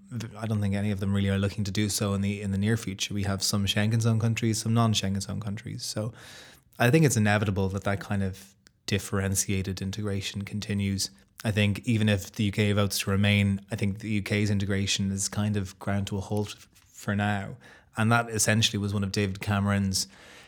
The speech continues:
pitches to voters, is he said, "Well, we've got this commitment that Britain is no longer committed to so-called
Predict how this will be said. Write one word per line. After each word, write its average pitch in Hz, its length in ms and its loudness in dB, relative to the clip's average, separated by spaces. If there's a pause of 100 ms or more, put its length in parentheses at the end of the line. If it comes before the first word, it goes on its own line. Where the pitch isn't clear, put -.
(120)
pitches 113 460 2
to - 140 -6
voters, 95 420 0
is 104 180 -6
he 101 120 -4
said, 98 280 0
"Well, 98 200 0
we've 98 300 -2
got 101 260 0
this 107 180 -4
commitment 107 640 -4
that 92 300 -8
Britain 101 300 -2
is 98 160 -4
no 104 80 -2
longer 98 580 -2
committed 104 640 0 (420)
to 104 320 -2
so-called 104 560 0